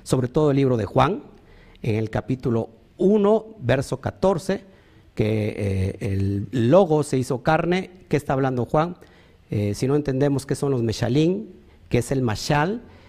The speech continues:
es el contexto de dar una analogía y en, y darle propósito a la Torah. Tengo un tema bien profundo sobre esto que después se lo vamos a dar, eh, sobre,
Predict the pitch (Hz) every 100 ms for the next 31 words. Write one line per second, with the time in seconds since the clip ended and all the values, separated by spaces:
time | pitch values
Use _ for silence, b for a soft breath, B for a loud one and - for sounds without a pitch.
0 | B - 110 131 123 120 110 113 139 -
1 | 143 120 107 - 131 120 139 - 139 139
2 | 117 98 95 - 180 160 143 - 131 107
3 | 101 104 - 113 110 143 147 123 110 127
4 | 117 131 117 104 101 107 160 208 - _
5 | _ _ - - B B B - 160 175
6 | 180 180 175 175 165 170 175 165 135 160
7 | 160 147 127 123 143 - 170 143 127 -
8 | 160 147 127 135 143 123 110 120 143 -
9 | B B B B - 107 107 - - 113
10 | 104 101 98